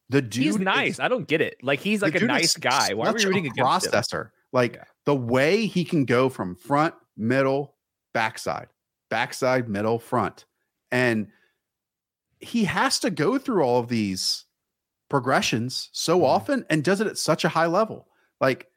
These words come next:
Speaker 1: sure, there was a section of this season where he was throwing interceptions. Guess what? There was a section of last season where Patrick Mahomes was throwing interceptions. There's a
Speaker 2: Mm-hmm.
Speaker 1: section right now where Josh Allen is creating turnovers or giving off turnovers. You know,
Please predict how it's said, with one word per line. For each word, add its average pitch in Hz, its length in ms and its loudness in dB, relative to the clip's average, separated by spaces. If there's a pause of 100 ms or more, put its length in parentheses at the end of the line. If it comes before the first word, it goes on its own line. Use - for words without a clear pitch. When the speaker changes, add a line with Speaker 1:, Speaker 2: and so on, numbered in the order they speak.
(280)
Speaker 1:
sure, - 480 -2 (180)
there 131 120 0
was 170 100 0
a 196 80 0
section 175 480 -2
of 165 100 0
this 190 180 0
season 185 400 -2 (240)
where 143 580 0
he 143 140 0
was 170 100 2
throwing 170 200 2
interceptions. 175 600 -2
Guess 175 240 0
what? 240 220 0 (200)
There 123 80 0
was 131 100 -2
a 147 60 0
section 165 320 -2
of 104 140 -4
last 160 260 -2
season 85 240 -8
where 98 140 -8
Patrick 139 380 -2
Mahomes 160 160 2
was 123 80 -10
throwing 104 200 0
interceptions. 85 540 -6 (220)
There's 131 120 -2
a 147 40 2
Speaker 2:
Mm-hmm. 135 60 -2
Speaker 1:
section 180 300 0
right 160 180 0
now 147 280 2
where 107 160 -2
Josh 123 340 0
Allen 127 360 0 (220)
is 107 160 -2
creating 117 400 2
turnovers 92 480 -2
or 117 100 -2
giving 110 300 4
off 98 160 4
turnovers. 92 420 -4
You 101 60 -4
know, 139 220 0